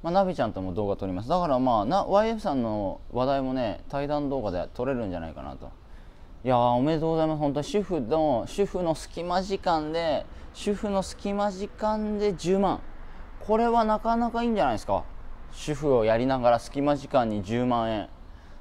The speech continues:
なかなかいいんじゃないですか。いやー、これね、ワイエフさん、これワイエフさんと、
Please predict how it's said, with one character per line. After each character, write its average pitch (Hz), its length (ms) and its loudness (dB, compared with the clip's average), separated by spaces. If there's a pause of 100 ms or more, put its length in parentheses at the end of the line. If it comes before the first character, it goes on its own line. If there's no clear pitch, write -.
(120)
な 107 100 -6
か 127 100 -2
な 143 140 0
か 147 120 2
い - 20 4
い 151 40 2
ん 143 40 0
じ 120 80 2
ゃ - 20 2
な 87 80 -2
い 76 40 -8
で 76 40 -12
す - 60 -14
か。 65 200 -6 (2500)
い 117 80 0
や 113 220 8
ー、 - 40 4
こ 135 120 4
れ 131 60 4
ね、 135 120 4
ワ 127 160 8
イ 143 100 4
エ 156 60 4
フ 139 80 -4
さ 107 280 2
ん、 110 220 -10
こ 123 100 -2
れ 120 40 2
ワ 147 160 6
イ 170 40 2
エ 170 40 2
フ 175 100 -4
さ 139 160 0
ん 113 120 -4 (180)
と、 147 300 2